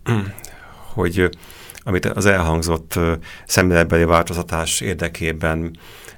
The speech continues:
ugye globális folyamatokról van szó, a fenyegető globális felmelegedés ellen, a,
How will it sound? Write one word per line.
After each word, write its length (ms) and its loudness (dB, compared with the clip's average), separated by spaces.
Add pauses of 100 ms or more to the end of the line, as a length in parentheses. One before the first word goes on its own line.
(120)
ugye 220 0
globális 380 4
folyamatokról 680 2
van 180 2
szó, 360 2 (160)
a 260 -4
fenyegető 680 0 (100)
globális 440 2
felmelegedés 800 0
ellen, 600 0 (440)
a, 460 2